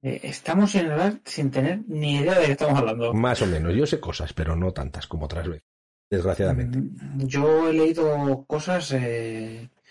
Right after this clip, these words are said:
Speaker 1: ahí la media hora de que me tumbaba, me entraba el sueño cuando llego a casa, eh, leyendo cosas por encima, mezclado con absolutamente todo.
Speaker 2: <laughs>
Speaker 1: Entonces, ahí caía de todo.
Speaker 2: Bueno,
Speaker 1: Magic,
Speaker 2: yo
Speaker 1: lo que no era Magic.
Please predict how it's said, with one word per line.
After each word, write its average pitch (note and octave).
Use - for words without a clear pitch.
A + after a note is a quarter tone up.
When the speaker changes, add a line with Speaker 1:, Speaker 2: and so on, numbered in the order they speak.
Speaker 1:
ahí C#3+
la D#3
media D#3
hora D#3+
de C#3
que C#3+
me C#3
tumbaba, C#3
me C3+
entraba C#3
el C#3
sueño B2+
cuando A#2
llego C3+
a C3
casa, E3+
eh, -
leyendo C3+
cosas C#3+
por C3+
encima, D#3
mezclado D3
con C3+
absolutamente C3+
todo. A2+
Speaker 2:
<laughs> -
Speaker 1:
Entonces, C#3
ahí D#3
caía F#3
de B2+
todo. B2+
Speaker 2:
Bueno, B2
Speaker 1:
Magic, F3+
Speaker 2:
yo C3+
Speaker 1:
lo B2+
que B2+
no C3
era C3
Magic. D#3